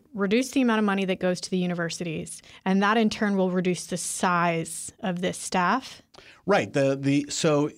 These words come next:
Speaker 2: uh, in a forthcoming study, <laughs> um,
Speaker 1: Great.
Speaker 2: we, we look at, um, uh, federal subsidies for research activity at universities. And they pay a very high rate for overhead on research grants,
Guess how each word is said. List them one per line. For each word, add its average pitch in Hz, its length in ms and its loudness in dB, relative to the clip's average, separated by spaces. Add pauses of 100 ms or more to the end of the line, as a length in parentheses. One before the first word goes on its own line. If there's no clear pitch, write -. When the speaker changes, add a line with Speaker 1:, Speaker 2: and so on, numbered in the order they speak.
(140)
Speaker 2:
uh, 131 220 0
in 139 120 4
a 127 80 2
forthcoming 107 920 -2
study, 113 480 0 (140)
<laughs> - 160 -8
um, 110 480 2 (260)
Speaker 1:
Great. 240 180 2
Speaker 2:
we, 165 120 2
we 151 200 2
look 143 300 2
at, 117 480 0
um, 104 560 0 (180)
uh, 107 180 -2
federal 139 520 2
subsidies 117 680 0
for 107 400 0
research 107 500 0
activity 98 600 -6 (180)
at 110 160 -8
universities. 95 840 -6 (520)
And 104 540 0
they 117 240 -2
pay 147 580 0
a 110 120 -2
very 139 260 2
high 143 300 -2
rate 123 360 0
for - 300 -6
overhead 127 580 -2
on 101 260 -6
research 110 400 -4
grants, - 560 -14